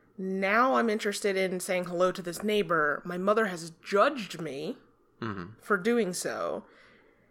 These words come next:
Speaker 1: And then now I want an explanation, and mother is not giving it.
Speaker 2: Yeah.
Speaker 1: Right? So there's, it's not
Speaker 2: It would be one thing if it was just kind of in a vacuum, "Hey, I don't know, never heard what happened, tell me."
Speaker 1: Right.
Speaker 2: But
Speaker 1: And
Speaker 2: this
Speaker 1: I
Speaker 2: is in the context
Speaker 1: Mm-hmm.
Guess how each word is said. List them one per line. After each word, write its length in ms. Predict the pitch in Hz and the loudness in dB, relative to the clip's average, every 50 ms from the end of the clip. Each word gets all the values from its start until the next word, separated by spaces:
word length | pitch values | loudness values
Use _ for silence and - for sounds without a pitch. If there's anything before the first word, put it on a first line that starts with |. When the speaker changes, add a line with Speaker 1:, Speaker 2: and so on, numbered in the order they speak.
| _ - | _ 0
Speaker 1:
And 200 | - 220 214 214 | 2 2 4 4
then 460 | 190 196 196 190 185 185 180 175 180 185 _ - - _ _ _ _ _ _ _ _ _ _ _ - | 4 4 4 4 2 2 0 -2 -4 -8 _ -20 -20 _ _ _ _ _ _ _ _ _ _ _ -8
now 260 | 196 196 202 208 214 | 0 4 6 8 8
I 60 | 208 202 | 8 6
want 200 | 196 190 185 185 | 6 4 2 2
an 80 | 180 | 2
explanation, 920 | 170 165 - - - 170 170 165 156 156 175 - - 185 196 214 240 254 - _ - - - | 0 -2 -4 -8 -6 -6 -4 -2 -2 -4 -4 -4 -4 -2 -2 -4 -4 -6 -10 _ -20 -8 -2
and 180 | - 208 202 202 | 0 2 2 4
mother 280 | 196 190 185 185 175 175 | 4 4 4 6 4 2
is 80 | 170 170 | 0 -2
not 180 | 139 127 - | -6 -8 -4
giving 240 | - 175 - 95 78 | -6 -6 -4 -6 -10
it. 120 | - - | -10 -10
Speaker 2:
Yeah. 360 | 165 202 151 156 151 135 127 117 | -10 -8 -4 -2 0 2 4 6
Speaker 1:
Right? 220 | 208 196 - - - - - - - | 6 6 6 4 2 -6 -10 -14 -10
So 240 | - - 226 202 202 | -4 2 2 2 4
there's, 360 | 196 208 208 214 202 202 - - | 4 2 2 2 0 -2 -2 -2
it's 180 | 214 214 - - | -2 -2 0 0
not 460 | 233 233 240 220 - - - - - - _ _ _ - - - - - - - - - | 2 4 4 4 2 -2 -10 -20 -20 -20 _ _ _ -20 -20 -20 -18 -20 -20 -20 -8 0
Speaker 2:
It 40 | 127 | 0
would 100 | 139 139 | 4 4
be 80 | 143 | 4
one 220 | 131 135 175 220 220 | 4 6 6 6 6
thing 180 | - 175 160 | 4 2 2
if 140 | 147 143 - | 2 0 0
it 80 | 127 - | 0 0
was 120 | 117 104 - | -2 -4 -4
just 360 | - 107 101 104 - - - - _ - - - _ _ _ _ _ _ _ - - | -2 -2 -2 -4 -6 -10 -14 -20 _ -20 -20 -20 _ _ _ _ _ _ _ -14 -12
kind 240 | - - - 110 98 | -8 -4 -2 -2 -2
of 240 | 92 90 - - - _ _ _ _ _ _ - | -2 -4 -6 -10 -18 _ _ _ _ _ _ -4
in 160 | 110 104 101 | -2 -2 0
a 80 | 90 | 0
vacuum, 920 | 90 92 98 98 104 110 - - - 120 117 117 120 120 123 127 127 135 - _ - - - | 0 2 4 6 6 4 2 -2 -6 -4 -2 -2 -2 -2 -4 -6 -8 -12 -16 _ -20 -20 -16
"Hey, 240 | - - 123 110 98 | -6 -2 0 0 0
I 180 | - - 104 | 0 -2 -4
don't 400 | 104 101 113 107 110 104 110 - | -6 -6 -6 -2 0 0 0 0
know, 260 | 120 113 107 104 104 - | -4 0 0 0 0 0
never 260 | 120 113 113 104 110 | -2 -2 0 0 0
heard 220 | - - 120 113 101 | 0 2 2 0 2
what 140 | 101 92 - | 0 -4 2
happened, 360 | 107 95 95 - 117 104 101 | 2 2 2 2 -4 -8 -8
tell 180 | - - 101 104 | -4 -4 -4 -4
me." 220 | 113 123 139 156 165 | -4 -6 -8 -8 -8
Speaker 1:
Right. 280 | 185 185 185 - - - | -2 -2 -2 -2 -2 -4
Speaker 2:
But 80 | - 196 | 0 2
Speaker 1:
And 80 | 226 240 | 4 4
Speaker 2:
this 100 | 240 202 | 6 4
Speaker 1:
I 40 | 185 | 4
Speaker 2:
is 60 | 151 139 | 4 2
in 80 | 127 | 0
the 60 | 110 107 | -2 -2
context 580 | - - 131 123 117 - 117 98 101 98 85 | 2 4 4 4 4 4 0 0 0 0 -2
Speaker 1:
Mm-hmm. 120 | 104 95 | 0 0